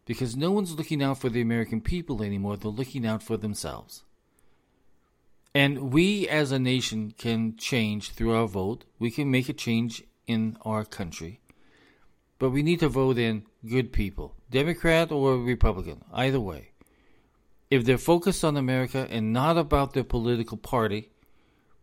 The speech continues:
then they're a good candidate. But if they stray from that and they go over and start having obsessions and all this other stuff and just repeating and spinning what's being said by the political party elite,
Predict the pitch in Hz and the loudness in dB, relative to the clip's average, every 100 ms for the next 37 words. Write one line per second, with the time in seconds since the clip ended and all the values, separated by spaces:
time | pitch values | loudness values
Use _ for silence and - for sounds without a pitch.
0 | _ _ - 135 139 127 120 113 113 110 | _ _ 2 2 4 2 2 0 -2 -6
1 | - 95 90 - - - _ _ _ _ | -6 -6 -8 -14 -18 -20 _ _ _ _
2 | - _ _ - 135 156 135 143 131 - | -20 _ _ 0 4 6 6 6 4 0
3 | - - 170 190 196 196 117 98 82 - | -8 0 4 6 4 2 -4 -4 -8 -10
4 | - - 127 131 117 160 151 147 151 151 | -14 -4 0 0 4 4 6 4 4 2
5 | 147 - 131 127 117 - 147 143 117 - | 0 2 0 0 -4 0 2 2 0 -10
6 | - - - _ - 160 151 147 131 - | -20 -20 -20 _ 0 2 4 2 -2 -2
7 | 165 151 147 131 117 123 139 147 143 151 | -2 0 0 -2 0 0 0 0 0 0
8 | 131 131 - 160 147 120 - - - _ | 0 -2 -2 0 0 -2 -10 -20 -20 _
9 | - 139 135 151 - 135 113 170 175 156 | -6 -2 0 0 0 -4 -2 0 0 0
10 | 131 123 - - 175 170 139 123 - - | 0 -2 -4 2 2 4 0 -4 -10 -6
11 | 131 127 - 143 127 - 160 147 143 139 | -4 -2 0 0 0 0 0 2 0 0
12 | 127 147 135 131 127 123 - 147 147 139 | 0 -2 -2 -2 -4 0 2 4 4 4
13 | 123 - _ 123 123 196 165 - | 0 -4 _ -2 4 4 4 -2